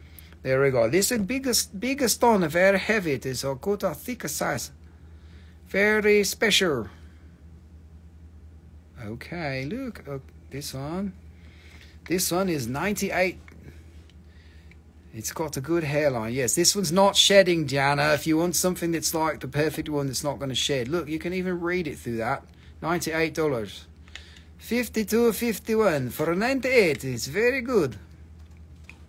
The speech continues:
Forty-two carats. It's forty-two zucchinis. But not summer zucchinis. You better pick them before they get too big. Otherwise, you have to play baseball with them.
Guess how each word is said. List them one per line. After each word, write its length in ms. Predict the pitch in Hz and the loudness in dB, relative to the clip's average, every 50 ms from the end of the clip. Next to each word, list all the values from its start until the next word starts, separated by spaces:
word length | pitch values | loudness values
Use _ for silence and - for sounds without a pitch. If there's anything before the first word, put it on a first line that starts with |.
| - - - - - - - - - - - - - - - - | -20 -20 -20 -20 -20 -20 -20 -20 -20 -20 -20 -20 -20 -20 -20 -20
Forty-two 960 | - - - - - 226 254 294 311 302 302 - 285 - - 311 285 277 220 - | -18 -16 -12 -4 4 8 8 8 8 6 2 -2 -2 0 2 2 2 2 2 2
carats. 680 | - 269 269 262 240 202 170 - - - - - - - - - - - - - - - - - - - - - - - - - - - - | 4 6 8 8 8 8 8 6 2 -4 -6 -6 -8 -12 -14 -14 -14 -18 -18 -20 -20 -20 -20 -20 -20 -20 -20 -20 -20 -18 -16 -16 -16 -10 -2
It's 240 | 196 208 214 - - | 0 0 0 0 -2
forty-two 680 | - - 285 320 349 339 330 - 339 330 - 311 311 302 | -2 0 2 4 4 4 6 4 4 6 6 6 6 6
zucchinis. 800 | 247 277 294 233 302 285 262 226 196 170 147 135 120 - - - - - - - - - - - - - - - - - - - - - - - - - - - - - - - - - - - - - - - - - - | 6 4 4 6 6 6 8 8 6 6 4 2 -2 -4 -6 -8 -14 -20 -20 -20 -20 -20 -20 -20 -20 -20 -20 -20 -20 -20 -20 -20 -20 -20 -20 -20 -20 -20 -20 -20 -20 -20 -20 -20 -20 -20 -20 -20 -20 -20 -20 -20 -20 -16 -8
But 300 | 135 135 190 190 190 175 | 2 4 4 4 4 4
not 300 | 220 285 302 285 - - | 4 4 4 4 2 0
summer 380 | 226 190 - 262 262 262 262 247 | 0 4 6 6 6 8 8 6
zucchinis. 600 | 226 202 220 214 180 226 226 214 180 151 135 127 | 6 4 2 2 4 4 4 6 4 2 2 0
You 80 | 156 | 0
better 380 | 156 196 233 247 240 254 240 233 | 2 2 2 4 4 4 4 4
pick 260 | - 233 233 220 226 | 2 0 0 2 4
them 160 | 220 202 202 | 6 6 6
before 400 | 202 185 165 - 214 214 214 208 | 4 2 0 2 4 4 6 6
they 80 | 202 196 | 4 4
get 180 | 196 208 202 196 | 2 2 0 0
too 100 | 202 196 | -2 2
big. 260 | 190 208 190 160 151 | 4 6 6 6 6
Otherwise, 480 | 147 156 160 185 180 185 190 190 170 160 | 4 4 4 4 6 8 6 6 6 2
you 60 | 165 | 0
have 160 | 175 180 - | 0 0 -2
to 100 | - 160 | -6 -4
play 220 | 165 185 190 185 | -2 0 0 2
baseball 460 | 175 185 180 185 180 180 156 139 135 127 | 2 2 2 2 2 2 2 0 2 2
with 180 | 120 117 98 | 0 -2 -4
them. 240 | 107 110 107 104 | -4 -4 -4 -6